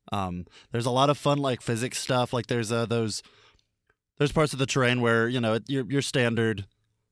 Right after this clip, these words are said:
um, terrain where you, you walk over it and it disintegrates as soon as you, uh, walk off of it.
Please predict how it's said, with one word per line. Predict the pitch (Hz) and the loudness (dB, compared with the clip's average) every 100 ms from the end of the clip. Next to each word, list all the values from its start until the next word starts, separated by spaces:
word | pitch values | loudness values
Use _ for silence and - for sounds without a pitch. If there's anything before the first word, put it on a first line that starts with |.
| _ - | _ -4
um, | 110 107 101 92 - _ _ _ - | -2 0 -2 -4 -10 _ _ _ -4
terrain | 151 117 113 | 0 2 2
where | 113 | 0
you, | 110 107 - | -2 -4 -8
you | 135 127 | -4 -2
walk | 117 117 123 | 0 0 -2
over | 113 107 110 | -2 0 -2
it | 110 | -2
and | 110 | -4
it | 104 - _ _ _ _ - | -6 -10 _ _ _ _ -6
disintegrates | 131 - 131 117 123 113 | -4 -2 -2 -2 -2 -2
as | 117 | -4
soon | - 123 113 | -4 -4 -2
as | 110 95 | -4 -4
you, | 110 107 104 98 - _ _ - | -4 -4 -4 -8 -12 _ _ -8
uh, | 107 101 95 | -4 -2 -2
walk | 104 104 101 | -2 -2 -2
off | 98 98 110 | -4 -4 -6
of | 95 | -4
it. | 104 | -6